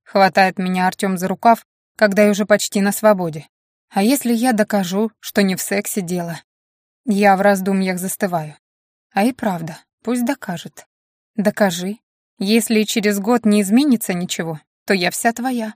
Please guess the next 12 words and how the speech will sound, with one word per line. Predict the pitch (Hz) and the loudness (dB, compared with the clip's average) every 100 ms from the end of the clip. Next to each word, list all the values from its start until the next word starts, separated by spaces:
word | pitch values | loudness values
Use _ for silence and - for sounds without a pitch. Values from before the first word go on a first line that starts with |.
| _ _ _ _ | _ _ _ _
Подмигиваю | 214 190 208 208 196 196 | 2 4 4 4 2 0
студенту | 196 - 196 240 247 196 | -4 -2 0 4 4 2
и | 180 | -4
выскакиваю | 185 - 208 - 196 196 185 | -6 -2 -2 -2 -2 -4 -4
в | |
дождь. | 170 156 - - _ _ _ _ _ _ _ | -8 -10 -12 -20 _ _ _ _ _ _ _
Закутавшись | 208 226 220 294 233 - 233 - | 0 0 2 0 -2 -2 -6 -6
в | - | -12
куртку | - 277 294 - 190 | -6 -4 -4 -4 -2
и | |
натянув | 190 196 226 214 233 | 0 0 2 2 2
капюшон, | 202 - 208 - 277 | -2 -6 -6 -4 -2